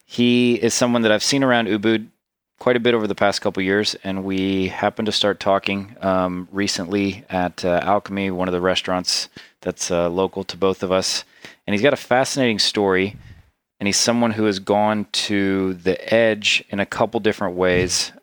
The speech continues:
um, particularly when it comes to silence and it comes to introspection that we're gonna talk about today, and has gone probably further than just about anybody else. I know he's a motivational speaker. He's a fellow American like me, but also an expat. Fell in love with a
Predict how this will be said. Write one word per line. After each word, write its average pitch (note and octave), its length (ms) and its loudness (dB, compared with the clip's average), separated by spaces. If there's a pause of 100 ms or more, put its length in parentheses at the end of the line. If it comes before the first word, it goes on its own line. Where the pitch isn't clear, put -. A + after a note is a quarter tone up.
um, F2 640 -2 (180)
particularly A2 420 -2
when G2 120 0
it F#2+ 80 -4
comes F#2+ 320 -2
to F2+ 320 -2
silence A2 720 2
and F#2+ 180 -6
it F#2 60 -4
comes F2+ 240 -6
to D#2 100 -8
introspection G2 640 0
that G2+ 100 -2
we're F#2 120 -4
gonna F#2 160 0
talk G2 280 0
about F#2 220 0
today, F2 420 0 (380)
and F#2 100 -6
has F2 120 -4
gone F#2 520 0 (100)
probably G#2 220 2
further G2 360 0
than F2+ 120 -4
just F2+ 200 -2
about F2+ 120 0
anybody F2 300 0
else. F2+ 180 0
I F#2+ 40 -2
know G2+ 180 0
he's F#2+ 140 0
a F2+ 40 -2
motivational F#2+ 540 0
speaker. A2+ 540 0 (600)
He's F#2 200 -6
a F2 120 2
fellow G2 300 2
American F#2 400 0
like F#2 180 -2
me, F#2+ 140 -2
but F2 140 -4
also F2 240 0
an F2 40 -2
expat. F#2 460 0 (220)
Fell F2+ 180 -2
in F2+ 80 -4
love F2 160 -2
with F#2 180 -2
a F#2 240 -2